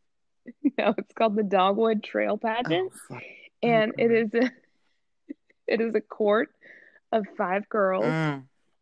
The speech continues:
Speaker 1: And they wear antebellum dresses.
Speaker 2: Oh my g-,
Speaker 1: And they,
Speaker 2: oh.
Speaker 1: and they go, <laughs>
Speaker 2: Mm.
Speaker 1: they go for a year. It's a year commitment where you go and you're, like,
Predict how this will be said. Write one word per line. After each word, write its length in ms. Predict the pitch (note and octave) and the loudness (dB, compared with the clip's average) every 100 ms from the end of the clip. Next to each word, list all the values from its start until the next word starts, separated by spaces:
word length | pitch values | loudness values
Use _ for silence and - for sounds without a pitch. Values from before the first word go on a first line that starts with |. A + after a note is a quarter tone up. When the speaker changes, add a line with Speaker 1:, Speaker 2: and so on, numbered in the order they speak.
| _ _ _ | _ _ _
Speaker 1:
And 180 | A#3+ A#3+ | 0 2
they 100 | A3+ | 2
wear 380 | A3+ A3 G#3 - | 2 2 0 0
antebellum 600 | G#3 G#3 G#3 G3+ G3+ G3+ | -4 -2 0 0 0 0
dresses. 300 | F#3+ F#3 F#3+ | -2 -2 4
Speaker 2:
Oh 200 | F3+ F#3+ | 6 6
my 240 | F#3+ F3 E3+ | 6 0 -4
g-, 140 | D3+ - - | -8 -12 -6
Speaker 1:
And 140 | G3+ E3+ | -2 0
they, 40 | |
Speaker 2:
oh. 640 | F3 F3+ F3+ F3 F3 F3 - | 2 2 0 -2 -4 -6 0
Speaker 1:
and 180 | B3+ A#3+ | 2 4
they 120 | A3+ | 2
go, 380 | A3 A#3+ A#3 D4 | 4 4 6 6
<laughs> 0 | |
Speaker 2:
Mm. 180 | D4 - - - | 4 -6 -10 -6
Speaker 1:
they 180 | B3 B3 | -2 0
go 400 | A3 A3+ A#3 C4 - - - _ - | 2 2 2 0 -4 -20 -20 _ -2
for 200 | A#3 G#3 | 2 2
a 80 | |
year. 480 | G3 G3+ G#3+ F#3 F3+ | 2 0 2 2 2
It's 160 | G3 - | 0 -4
a 40 | |
year 340 | F#3+ F#3 F#3+ G3+ | -4 -2 -2 -2
commitment 640 | B3+ A3+ F#3+ F#3+ G3+ - _ | -2 -2 -4 -4 -4 -6 _
where 160 | G#3+ G3+ | -6 -2
you 200 | F#3+ F3+ | -2 0
go 460 | F#3 F3 F3 F3 - | 0 0 0 -2 -2
and 180 | F#3 | -2
you're, 160 | F#3+ F#3+ | 0 0
like, 260 | F#3 E3+ | 0 -4